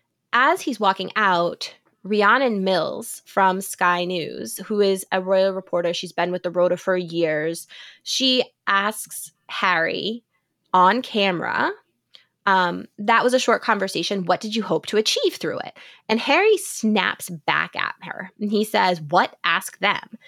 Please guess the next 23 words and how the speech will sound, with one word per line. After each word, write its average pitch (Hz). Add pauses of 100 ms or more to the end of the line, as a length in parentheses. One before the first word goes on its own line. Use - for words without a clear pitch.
(280)
And 226
he 226
says, 190 (120)
and 214
Rhiannon 202
says 185
to -
him, 175
"Is 180
that 208
why 247
it's 226
important 185
for 175
you 175
to 170
come 156
and 180
talk 349
to 208
them?" - (440)
And 214
Harry 220